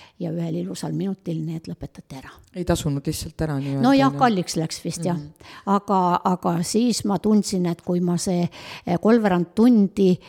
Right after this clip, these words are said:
Speaker 1: kõigepealt olin seal siis, eh, ära kakutanud,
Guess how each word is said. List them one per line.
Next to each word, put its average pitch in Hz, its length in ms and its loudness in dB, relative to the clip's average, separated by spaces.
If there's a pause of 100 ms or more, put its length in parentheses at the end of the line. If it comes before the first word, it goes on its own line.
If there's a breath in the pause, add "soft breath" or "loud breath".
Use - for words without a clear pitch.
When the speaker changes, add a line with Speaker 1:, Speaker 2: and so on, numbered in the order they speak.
(160 loud breath)
Speaker 1:
kõigepealt 202 720 4
olin 185 280 2
seal 170 360 0
siis, - 420 -4 (420 loud breath)
eh, 175 360 0
ära 240 260 4
kakutanud, 190 840 0